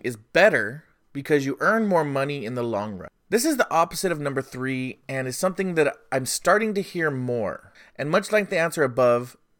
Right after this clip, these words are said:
it's not always true. It can be, but it's not always. I just talked about the earning potential difference between an author who sells a hundred books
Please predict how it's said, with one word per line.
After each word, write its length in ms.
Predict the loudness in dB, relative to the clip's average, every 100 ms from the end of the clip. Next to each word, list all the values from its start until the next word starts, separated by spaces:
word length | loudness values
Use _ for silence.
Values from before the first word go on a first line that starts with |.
| _ -4
it's 180 | -4
not 300 | -2 -2 0
always 360 | -2 -2 -4 -6
true. 360 | -6 -4 -6 -10 _ _
It 160 | -10 -2
can 320 | 2 2 0
be, 140 | -4
but 120 | -4
it's 140 | -6 -4
not 180 | 0 0
always. 380 | -2 -6 -20 _ _ 0
I 80 |
just 180 | 0 0
talked 220 | 2 2
about 180 | 2 0
the 80 | 2
earning 380 | 0 0 -4 -8
potential 500 | -10 -4 -4 -2 -6
difference 440 | -4 -4 -4 -6
between 380 | -10 -12 -8 -6
an 120 | -2
author 240 | -2 -2 -4
who 100 | -6
sells 320 | 0 0 0
a 60 |
hundred 340 | -4 -2 -2 0
books 440 | -2 -2 -10 -14